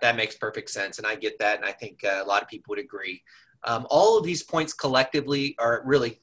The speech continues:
good wisdom. I wouldn't expect anything less from you, Mark. Mark, I'm gonna have some C P As watch this and some account-,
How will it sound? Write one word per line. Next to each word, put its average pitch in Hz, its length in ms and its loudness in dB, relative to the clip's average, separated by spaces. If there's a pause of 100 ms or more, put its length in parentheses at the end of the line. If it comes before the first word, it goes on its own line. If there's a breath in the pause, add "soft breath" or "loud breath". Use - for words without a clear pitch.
good 139 180 4
wisdom. 120 460 -2
I 113 40 2
wouldn't 120 240 -2
expect 117 360 -2
anything 110 340 -6
less 107 240 -2
from 110 160 -10
you, 107 180 -14
Mark. 107 300 -2
Mark, 151 320 4 (360 loud breath)
I'm 156 100 2
gonna 233 100 4
have 254 100 2
some - 140 -6
C - 180 -4
P 165 200 0
As 165 180 2
watch 120 380 2
this 101 260 0
and 117 80 -8
some 120 140 -4
account-, 127 360 0